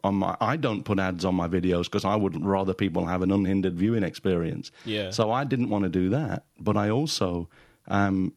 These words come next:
Speaker 1: if you, if you say, "I don't wanna do that," the only option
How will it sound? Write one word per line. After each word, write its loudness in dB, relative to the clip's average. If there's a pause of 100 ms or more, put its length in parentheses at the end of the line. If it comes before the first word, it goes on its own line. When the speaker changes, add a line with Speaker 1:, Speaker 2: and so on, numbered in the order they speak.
Speaker 1:
if -2
you, 2 (140)
if -2
you 0
say, -2 (760)
"I 2
don't -2
wanna 2
do 0
that," -6
the 2
only 0
option -2